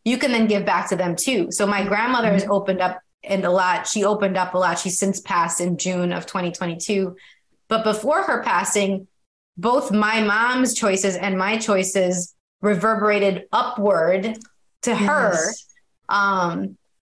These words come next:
Speaker 1: and, and she recognized that. And it was really lovely for her to actually vocalize that before she passed.
Speaker 2: Mm.
Speaker 1: So I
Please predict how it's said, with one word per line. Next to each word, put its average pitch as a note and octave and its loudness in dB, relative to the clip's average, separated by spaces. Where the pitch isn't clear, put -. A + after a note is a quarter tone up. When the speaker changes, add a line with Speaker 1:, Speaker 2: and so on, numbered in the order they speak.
Speaker 1:
and, A3 0
and G#3 0
she B3 2
recognized G3 0
that. F3+ 0
And F3 -2
it F3+ 0
was F3+ 2
really G#3 4
lovely F#3+ 2
for F#3 -2
her F#3 0
to F#3+ 0
actually F#3+ -2
vocalize F3 0
that F#3 -2
before F3+ 0
she F3 -6
passed. - -4
Speaker 2:
Mm. F#3+ 4
Speaker 1:
So A#3 0
I C4+ 0